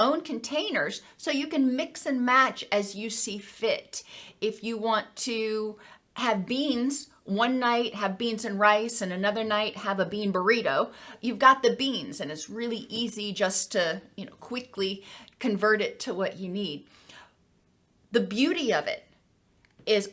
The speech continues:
all of the dishes that you use, and when you make dinner tonight or lunch,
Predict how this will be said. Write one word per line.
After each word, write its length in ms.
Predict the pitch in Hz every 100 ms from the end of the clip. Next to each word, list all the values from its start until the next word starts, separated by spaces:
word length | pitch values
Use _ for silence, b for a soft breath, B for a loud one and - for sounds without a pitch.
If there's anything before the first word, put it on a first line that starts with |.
| -
all 400 | 302 349 370 359
of 140 | 247
the 100 | 302
dishes 640 | 247 330 - 220 180 -
that 240 | - 208 214
you 100 | 262
use, 380 | 233 277 170 190
and 180 | 180
when 100 | 233
you 100 | 247
make 260 | 254 294 285
dinner 240 | 294 320
tonight 480 | 311 208 156 139 139 -
or 160 | 175 170
lunch, 440 | 165 196 -